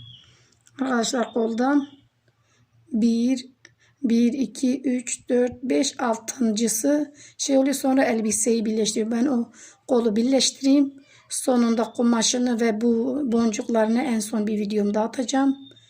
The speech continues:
Şu an bunu yapacağız. Bir, iki, üç. Bunu sonuna kadar gideyim arkadaşlar. Ben yine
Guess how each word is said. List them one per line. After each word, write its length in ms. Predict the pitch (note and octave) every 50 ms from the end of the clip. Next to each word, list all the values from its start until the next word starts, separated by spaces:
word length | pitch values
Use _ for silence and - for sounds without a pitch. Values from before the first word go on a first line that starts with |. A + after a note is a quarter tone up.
| _ _ _ _ _
Şu 260 | - - - C4+ A3+
an 240 | A3+ A3 G#3+ G#3+ G#3
bunu 180 | A3 G#3+ G#3+ A#3
yapacağız. 720 | B3 B3 A#3+ - B3+ B3 A3+ C4 B3 B3+ C4 B3 - - - - _ _ _ _ _ - _ _ _ _ _ _ _ _ _ _ _ - - - _ - -
Bir, 260 | B3+ A#3+ A#3 A#3 A#3+ - - - - -
iki, 460 | C4 A#3 - - - - B3+ C4 -
üç. 420 | - A#3+ A3 G3+ - - - - - _ _ _ _ _ _ _ _ _ _ _ _ _ _ _ _ _ _ _ - - - _ _ _ _ _ _ _ _ _ -
Bunu 180 | C#4 B3+ B3+ B3+
sonuna 320 | - - C4+ A#3+ A#3+ A3+
kadar 260 | A3 - A3 A3+ A3 G#3+
gideyim 360 | G#3 C4+ A#3+ C4+ C4+ C4 C4
arkadaşlar. 560 | B3+ C4 C4 B3 B3+ A#3+ - C#4 B3 B3 A#3+
Ben 180 | A#3+ A3 A3+ A#3
yine 720 | A#3 D4 D#4+ D4+ C4 B3 A#3 A3+ A3 G#3+ A3 C4+ - -